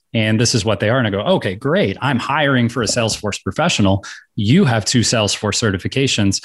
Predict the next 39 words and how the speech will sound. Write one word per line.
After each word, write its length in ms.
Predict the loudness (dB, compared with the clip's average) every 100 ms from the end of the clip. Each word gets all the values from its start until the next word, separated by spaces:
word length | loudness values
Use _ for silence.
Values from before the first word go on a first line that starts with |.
| -12 -20 -16 -2
Those 160 | 2 4
are 80 | 4
very 300 | 4 2 2
tangible 640 | -2 0 2 2 2 0
skills 680 | -2 -4 0 0 0 -2 -4
that 160 | -4
now 420 | 0 0 2 2 2
I 120 | 2
know 260 | 2 2
you 200 | 0 0
have 160 | -2 -2
knowledge 360 | 0 0 -2 -2
that 100 | -2
I 120 | -2
can 120 | -4
apply 560 | -8 -4 -2 0 -2 -4
to 100 | -4
this 160 | -4 -2
job 260 | -2 0
role. 320 | 0 2 0 -4 -6
I'd 100 | -2
like 140 | -2 -2
to 80 | -2
hire 260 | 0 2
you 340 | 4 4 4 0 -10 -18 -8 -2
as 140 | 0
opposed 380 | 0 0 0 0
to 60 |
someone 500 | 0 2 2 4 2
with 100 | 0
a 60 | 0
more 200 | 0 0
universal 840 | 0 -2 -2 0 0 2 2 0 0
understanding 960 | 0 0 -2 -2 -2 0 0 0 -2
of 280 | -2 -4 -2
business 520 | 0 2 2 2 2
and 100 | 0
marketing 400 | 0 0 -4 -4 -6
topics 800 | -4 -2 -2 0 0 0 -2